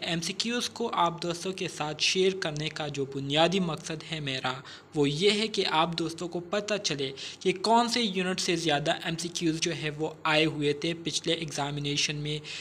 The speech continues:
इसके अलावा अगर हो, अगर दोबारा जो है इस past एमसीक्यूज़ से paper आ जाए, एमसीक्यूज़ आ जाए, ठीक है, आपके examination में,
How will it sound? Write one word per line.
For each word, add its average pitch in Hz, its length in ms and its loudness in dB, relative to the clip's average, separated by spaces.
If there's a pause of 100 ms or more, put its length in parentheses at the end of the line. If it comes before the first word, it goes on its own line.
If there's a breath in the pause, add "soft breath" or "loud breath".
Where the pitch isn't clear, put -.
(180 loud breath)
इसके 196 480 6
अलावा 170 600 2
अगर 170 340 2 (420 loud breath)
हो, 214 200 -6 (160)
अगर 170 300 6
दोबारा 180 520 6
जो 196 140 2
है 175 200 0
इस 185 300 0
past 160 400 0
एमसीक्यूज़ 160 580 -2
से 165 180 2
paper 165 420 0
आ 147 200 -2
जाए, 151 360 -2
एमसीक्यूज़ 156 640 -2
आ 147 180 0
जाए, 147 240 -2
ठीक 180 300 -4
है, 185 340 2
आपके 156 440 0
examination 151 720 2
में, 143 220 -6